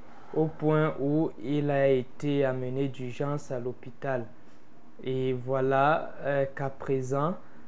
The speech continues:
les médecins disent qu'il a besoin de sang et qu'il est sous, et il est sous oxygène. J'aimerais que nous élevons la voix en sa faveur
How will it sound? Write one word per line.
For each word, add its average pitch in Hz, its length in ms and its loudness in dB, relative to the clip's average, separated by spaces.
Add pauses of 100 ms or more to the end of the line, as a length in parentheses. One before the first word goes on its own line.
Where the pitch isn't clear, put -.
(140)
les 135 200 0
médecins 135 640 0
disent 151 360 0
qu'il 147 360 0
a 139 80 2
besoin 131 540 -2
de 131 160 -2
sang 139 340 -2 (960)
et 123 240 -4
qu'il 147 300 2 (100)
est 143 240 2
sous, - 240 -6
et 135 220 2
il 147 300 2
est 143 60 4
sous 135 340 -4
oxygène. 127 720 -4 (200)
J'aimerais 139 680 0
que 147 320 2
nous 143 320 -2
élevons 135 460 0
la 131 180 2
voix 127 500 0
en 135 40 -6
sa 135 200 -4
faveur 123 540 -4